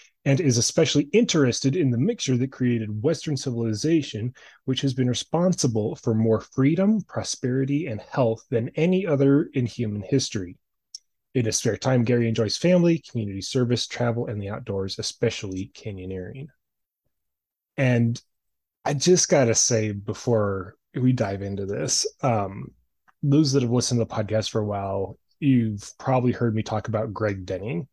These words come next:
And I had him on the show about ten episodes ago. Excuse me. And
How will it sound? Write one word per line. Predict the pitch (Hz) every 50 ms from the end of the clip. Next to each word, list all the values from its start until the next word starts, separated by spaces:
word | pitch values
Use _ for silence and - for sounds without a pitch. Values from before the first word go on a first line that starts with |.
| _ _ - - - - - _
And | - 113
I | 110 113
had | 101 123 131 135
him | 110 123 139 127 127
on | 120 117
the | 113 104
show | - - - 123 110 107 107 104 101 104 104 107 120 170 - _ _
about | - 123 107 113 110 107 110 - - -
ten | - 113 101
episodes | 95 90 - 110 - 123 123 117 120
ago. | 131 127 131 - - 170 - _ _ _ _ _ _ _ _ _ _ _ _ _ _
Excuse | - - - 131 127
me. | 143 - - _ - - - - - - _ _ _
And | - 135 127 123 117 107 107 104 107 104 104 131